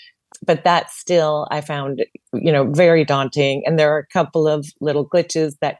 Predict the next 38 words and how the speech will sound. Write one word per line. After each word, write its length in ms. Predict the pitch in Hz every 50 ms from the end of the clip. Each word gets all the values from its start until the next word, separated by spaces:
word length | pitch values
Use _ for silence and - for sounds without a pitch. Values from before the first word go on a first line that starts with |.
| _ -
kept 260 | - 208 190 - -
coming 240 | - 175 170 160 160
up 120 | 147 -
for 80 | - 156
her, 140 | 147 160 151
like 200 | 147 147 - -
some 220 | - 156 147 143 147
time 320 | - - 214 208 202 202
zone 260 | 170 190 196 190 190
thing 300 | 190 190 185 180 175 165
that 180 | 151 139 - - -
nobody 300 | 160 160 151 147 151 147
can 140 | - -
really 220 | 156 156 151 151 151
explain, 460 | 147 - - - 165 165 165 165 156
but 100 | 143 -
you 80 | 143 151
have 120 | 143 147
to 80 | - 143
rebuild. 480 | 143 156 147 147 156 156 160 170 170 -
And 120 | - 170
it's 140 | 165 - -
not 160 | 214 226 208
a 60 | 180
big 160 | 143 143 135
deal, 300 | - 175 160 123 110 - _ _ _ _ _ _ _ _
but 140 | 156 160 -
that 180 | 185 175 170
word 240 | 165 175 165 147 123
rebuild, 680 | 135 156 175 175 165 143 165 147 135 123 113 113 - - _ _
that 240 | - 175 170 180 -
meant 280 | 180 165 160 160 156 - - - _ _ _ _ _ _ _
she 200 | - - - 185
needed 300 | 170 165 160 139 139 -
to 60 | - 156
have 200 | 147 143 135 135
my 260 | 151 156 180 214 226
laptop, 640 | 214 170 139 107 - - - 135 117 - - -